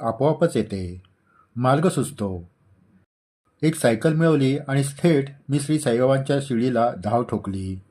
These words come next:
त्यावेळी शिर्डी एक साधंसुधं खेडे होतं. आजच्यासारखा झगमगाट, गर्दी नव्हती. त्या वैभवात साईबाबा आजच्यासारखे लोपून गेले नव्हते.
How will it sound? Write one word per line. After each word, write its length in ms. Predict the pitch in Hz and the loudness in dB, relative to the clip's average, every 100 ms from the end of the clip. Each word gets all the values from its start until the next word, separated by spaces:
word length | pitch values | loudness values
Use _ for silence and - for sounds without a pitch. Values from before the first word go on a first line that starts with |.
| _ _ _ _ _ _ _ _ 175 | _ _ _ _ _ _ _ _ 6
त्यावेळी 400 | 196 190 180 190 | 8 8 2 -2
शिर्डी 340 | - 139 165 | -2 2 4
एक 180 | 156 147 | 2 0
साधंसुधं 520 | - 110 127 139 139 139 | -2 0 0 -2 -2 -2
खेडे 200 | 110 104 | -2 -2
होतं. 520 | 113 95 98 95 95 - _ _ _ - | -2 -4 -8 -8 -10 -14 _ _ _ -2
आजच्यासारखा 640 | 123 131 180 175 160 160 160 | -2 4 4 6 4 4 2
झगमगाट, 800 | 117 117 127 139 139 135 - 101 | 4 0 4 6 6 2 -10 0
गर्दी 260 | 117 110 143 | 2 4 2
नव्हती. 580 | 117 98 98 92 92 - _ _ _ _ _ - | 2 0 -2 -4 -4 -10 _ _ _ _ _ 6
त्या 100 | 185 | 8
वैभवात 480 | 180 139 156 160 165 | 8 6 6 6 4
साईबाबा 520 | - 127 143 143 143 | 2 4 4 6 6
आजच्यासारखे 640 | 113 - 147 135 131 143 | 4 2 0 0 0 0
लोपून 300 | 117 95 135 | 0 0 0
गेले 240 | 131 104 117 | 0 0 2
नव्हते. 580 | 104 92 95 95 95 | 0 -2 -6 -6 -10